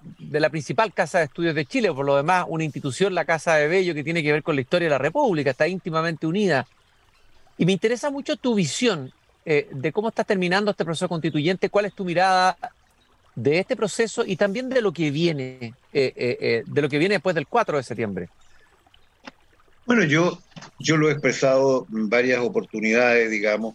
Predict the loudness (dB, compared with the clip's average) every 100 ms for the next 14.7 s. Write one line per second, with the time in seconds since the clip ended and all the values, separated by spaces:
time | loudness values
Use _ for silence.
0 | -6 -8 -8 -4 -4 -4 _ _ _ _
1 | _ _ _ _ _ _ -2 0 2 0
2 | 0 0 0 2 0 -2 -2 2 0 -2
3 | -4 -4 -4 -4 -2 -2 -2 -2 -4 -2
4 | 0 0 0 0 -2 -2 _ _ _ -20
5 | _ -20 -20 _ _ _ -8 -6 -2 0
6 | 0 0 0 2 2 0 -2 -2 0 2
7 | 0 -2 -6 -18 _ _ -2 0 0 2
8 | 2 0 0 0 0 -2 0 2 0 -4
9 | _ _ _ _ _ -4 -4 -4 -6 -10
10 | _ _ -20 -20 _ 0 2 2 0 0
11 | -2 0 2 0 2 0 0 -2 -2 -2
12 | -2 0 2 0 _ _ _ _ _ _
13 | _ -2 0 2 2 2 2 0 -6 -2
14 | -2 -2 -4 -4 -2 -4